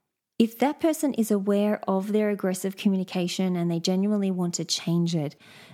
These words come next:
then you have some space to jump in and to help them gravitate toward a more balanced communication style.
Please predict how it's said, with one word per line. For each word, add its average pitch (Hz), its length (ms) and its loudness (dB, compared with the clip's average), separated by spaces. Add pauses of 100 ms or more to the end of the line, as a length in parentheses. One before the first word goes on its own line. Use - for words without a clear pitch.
(120)
then 180 420 2
you 190 140 2
have 196 260 -2
some 214 200 0
space 180 460 -2
to 175 120 -2
jump 180 340 -2
in 185 220 2
and 170 160 -2
to 180 80 -4
help 196 340 -2
them 180 260 0 (360)
gravitate 208 720 0
toward 196 680 0
a 185 100 0
more 180 260 0
balanced 170 760 -2
communication 175 720 0
style. 190 600 -2